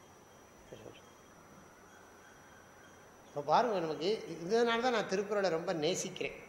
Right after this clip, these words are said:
காரணம், நான் திருக்குறளை வந்து ரொம்ப புரிகிறதுன்னா,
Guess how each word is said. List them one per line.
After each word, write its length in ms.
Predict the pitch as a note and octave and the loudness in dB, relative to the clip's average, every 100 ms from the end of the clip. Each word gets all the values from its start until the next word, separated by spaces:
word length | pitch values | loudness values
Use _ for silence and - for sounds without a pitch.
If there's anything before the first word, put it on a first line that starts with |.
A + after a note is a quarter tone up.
| - | -2
காரணம், 300 | C3+ D3 C#3 - - - | 0 0 -2 -8 -14 -14
நான் 140 | B2 - | -14 -8
திருக்குறளை 480 | D#3+ G3+ G#3+ G3 | -8 -6 -4 -2
வந்து 220 | F3 E3 G3 | -2 -4 -6
ரொம்ப 220 | D#3+ F#3 F3+ | -6 -10 -8
புரிகிறதுன்னா, 460 | E3 E3+ E3+ A3 | -8 -6 -8 -8